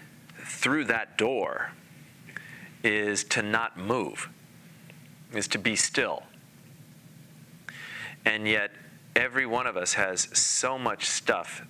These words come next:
that is predicated on avoiding stillness. We have names for it. "Oh, that's lazy. Don't be a couch potato. Don't," I mean, we have ways of talking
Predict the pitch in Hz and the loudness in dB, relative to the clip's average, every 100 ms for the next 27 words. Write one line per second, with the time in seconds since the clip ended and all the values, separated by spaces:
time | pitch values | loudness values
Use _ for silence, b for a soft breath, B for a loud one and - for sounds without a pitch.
0 | - 95 95 - - 123 127 - 95 82 | 0 2 2 -2 0 0 0 0 0 2
1 | 80 - B B B B - 101 95 92 | 0 -4 B B B B 0 0 2 0
2 | 90 90 85 - - 110 92 98 120 120 | 0 0 -2 -4 -2 0 2 0 2 0
3 | 90 - - 78 64 - - - - - | -2 0 0 -2 -2 -4 -4 -10 -20 -20
4 | - - - - - - - - - - | -20 -20 -20 -20 -20 -20 -20 -20 -20 -20
5 | - - - - - 123 107 107 123 143 | -20 -20 -20 -10 0 2 4 2 2 0
6 | - 85 73 - - - 90 92 101 - | -2 0 0 -2 -10 -2 0 2 0 0
7 | 82 87 113 117 80 67 - 92 - 98 | 0 2 2 0 -2 -2 -2 -2 0 2
8 | - - 120 120 - 98 101 80 78 101 | 2 2 2 0 -2 0 0 0 0 0
9 | 87 95 92 98 107 92 104 117 117 101 | 0 0 0 0 0 2 2 2 0 -4
10 | 82 - 110 143 - 98 90 | -2 0 0 -2 -2 -4 -4